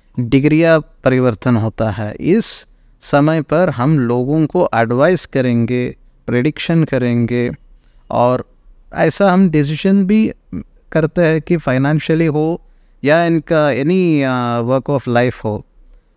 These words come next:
So, ये आपके लिए सूटेबल दिन है, ये आपके लिए सूटेबल दिन नहीं है। So, हम ऐसा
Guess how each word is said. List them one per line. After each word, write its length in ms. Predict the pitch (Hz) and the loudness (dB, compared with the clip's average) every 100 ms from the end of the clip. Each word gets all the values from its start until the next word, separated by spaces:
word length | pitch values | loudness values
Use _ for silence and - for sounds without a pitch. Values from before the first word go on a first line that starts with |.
| _ - | _ -6
So, 220 | 143 135 - | -2 -2 -4
ये 460 | - 139 156 175 - - | -4 0 2 0 -4 -4
आपके 340 | 135 131 - | -2 -2 0
लिए 100 | 151 | 0
सूटेबल 520 | 156 139 123 151 151 | 0 -2 0 0 0
दिन 240 | 139 131 139 | 0 0 0
है, 120 | 220 - | -2 -4
ये 200 | 135 139 | -2 0
आपके 360 | 127 - 131 | -2 -2 -4
लिए 140 | 131 127 | -2 -4
सूटेबल 460 | 120 110 127 131 | -4 -4 -2 -2
दिन 260 | 113 127 123 | -2 -2 0
नहीं 340 | 120 127 190 | 2 2 2
है। 260 | 151 147 185 - _ _ _ - - - | 2 -2 -6 -12 _ _ _ -20 -20 -10
So, 260 | - 180 | -2 0
हम 200 | 160 190 - | 0 -2 -2
ऐसा 760 | 127 127 - 185 185 76 - | -2 -2 0 0 0 -2 -6